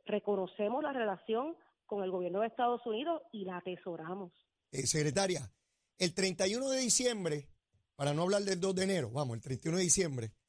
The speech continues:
Speaker 2: el gobernador cumple dos años como gobernador de Puerto Rico y usted cumple dos años como secretaria de la gobernación.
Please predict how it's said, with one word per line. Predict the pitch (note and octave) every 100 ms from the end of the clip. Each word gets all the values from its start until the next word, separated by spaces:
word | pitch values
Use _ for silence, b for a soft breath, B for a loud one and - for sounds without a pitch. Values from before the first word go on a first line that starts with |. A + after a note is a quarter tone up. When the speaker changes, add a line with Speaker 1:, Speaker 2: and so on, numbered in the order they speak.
| _ _ _ _ -
Speaker 2:
el | F3
gobernador | F3 F3+ F#3 A3+ A3+
cumple | B3+ A3+ G#3+
dos | G#3 -
años | A3+ A3
como | F#3 E3
gobernador | D3 C#3+ D3 D#3+
de | F#3+
Puerto | F#3+ F#3 A3
Rico | B3 G3
y |
usted | D#3+ F#3
cumple | G3 A3 G#3+ G3
dos | F3+ A3+ -
años | A#3+ A#3 G#3
como | E3 D3+
secretaria | D#3+ C3+ C3+ D3 D#3+
de | E3+
la | D#3+
gobernación. | D3 C#3+ C3+ - A#2 G2+